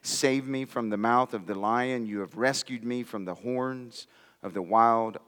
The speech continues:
oxen." Do you see how this portion of the psalm ends? It ends with an urgent plea for rescue.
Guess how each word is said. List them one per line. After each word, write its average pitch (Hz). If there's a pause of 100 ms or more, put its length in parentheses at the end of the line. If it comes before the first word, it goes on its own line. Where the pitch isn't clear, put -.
(160)
oxen." 90 (1040)
Do 127
you 135
see 170
how 151
this 143
portion 156
of 117
the 117
psalm 135
ends? 131 (560)
It 127
ends 151
with 127
an 123
urgent 151
plea 120 (260)
for 139
rescue. 120